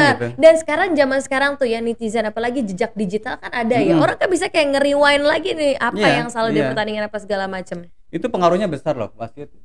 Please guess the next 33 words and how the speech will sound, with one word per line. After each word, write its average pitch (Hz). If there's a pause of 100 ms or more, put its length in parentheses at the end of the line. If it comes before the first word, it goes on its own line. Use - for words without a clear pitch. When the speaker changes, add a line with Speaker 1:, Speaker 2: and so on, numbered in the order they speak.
(120)
Speaker 1:
eh, 107 (280)
seperti 113
itu -
Speaker 2:
Hmm. 262
Speaker 1:
gitu. 240 (440)
Ke 120
mental 120
kita 117
terutama 107
Speaker 2:
Betul. 175
Speaker 1:
gitu. 117
Kadang-kadang 120 (480)
kita 143
main 139
di 113 (320)
away, 113
Speaker 2:
Mm-mm. 202 (1040)
Speaker 1:
kita 156
udah 160
berpikir 135
gini 131
sebelum, 127 (320)
eh, 127
main, 156 (240)
"Wah, 131
wasitnya 104
sih -
ini 110 (320)
gua 107
pasti 107
dikerjain 107
Speaker 2:
Wah, 110
Speaker 1:
nih." -